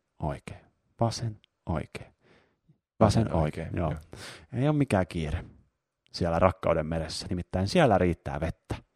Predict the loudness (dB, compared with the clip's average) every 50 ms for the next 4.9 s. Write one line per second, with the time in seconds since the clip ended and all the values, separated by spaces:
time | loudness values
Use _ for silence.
0 | _ _ _ _ _ _ _ _ _ 0 2 4 4 4 4 2 2 0 -2 -2
1 | -2 -2 -2 -4 -6 -6 -8 -8 -10 -10 -10 -10 -10 -12 -12 -14 _ _ _ _
2 | _ _ _ _ _ -2 -2 0 0 0 0 0 -2 -2 -4 -6 -4 -2 0 0
3 | 0 0 -2 -4 -8 -10 -6 -4 -2 -2 -2 -2 -6 -8 -12 -8 -4 -2 -2 -2
4 | -2 -4 -4 -6 -8 -10 4 10 10 12 12 12 12 12 12 10 4 -2